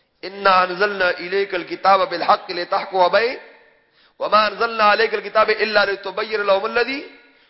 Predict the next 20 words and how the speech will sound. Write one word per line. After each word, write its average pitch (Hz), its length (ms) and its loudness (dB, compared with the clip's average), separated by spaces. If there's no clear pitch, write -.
وای 110 160 -12
کنه، 214 220 4
اختلفوا 208 480 0
فيه، 120 160 -16
وانزلنا 226 520 2
الیک 247 300 0
الذکر 240 360 -6
لتبین 269 560 -2
للناس. 220 520 -2
دیو 170 140 -8
جن 202 120 -2
غریب 202 240 0
استم 226 240 0
الا 226 280 6
و 240 80 0
ان، 254 380 -8
الا 220 180 4
انی 269 280 -6
اوتیت 254 380 -4
القرآن 220 840 2